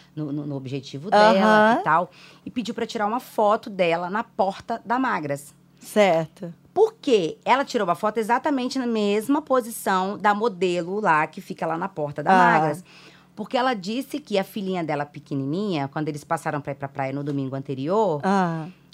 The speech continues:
Speaker 1: passou e falou, "Olha, mamãe, aquela moça lá é igual a você."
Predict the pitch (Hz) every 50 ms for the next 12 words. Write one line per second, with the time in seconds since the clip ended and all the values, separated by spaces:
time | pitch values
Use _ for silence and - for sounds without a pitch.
0 | _ _ - 208 208 - 247 233 - 240 226 220 254 302 359 339 302 254 233 208
1 | 196 180 165 156 147 143 143 147 143 - - - _ _ _ - 190 190 - -
2 | 269 294 349 330 262 220 214 208 - 190 185 196 214 226 226 - - - 208 214
3 | 202 175 190 196 190 190 196 196 190 233 226 - - 190 160 160